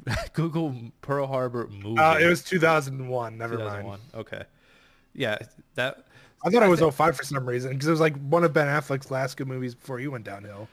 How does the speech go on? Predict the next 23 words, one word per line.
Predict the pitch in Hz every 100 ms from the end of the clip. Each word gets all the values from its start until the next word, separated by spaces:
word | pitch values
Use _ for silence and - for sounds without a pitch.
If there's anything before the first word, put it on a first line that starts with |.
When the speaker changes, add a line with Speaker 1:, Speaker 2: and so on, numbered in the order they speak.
| _
Speaker 1:
I | -
think | 156 190 -
two | - 196
thousand | 202 185 165
two | - 156
to |
two | 123 -
thousand | 143 127 117
five | - 117 110 104
was | 95
just | 104
a | 107
rough | 98 101 98
patch, | - 98 - - _ -
rough, | 113 113 - _
rough | - 107 127 -
patch | 117 107
for | -
Cuba, | 101 - 104 95
'cause, | - 120 117
like, | 117 -
the | 127
nineties, | 131 135 165 180 170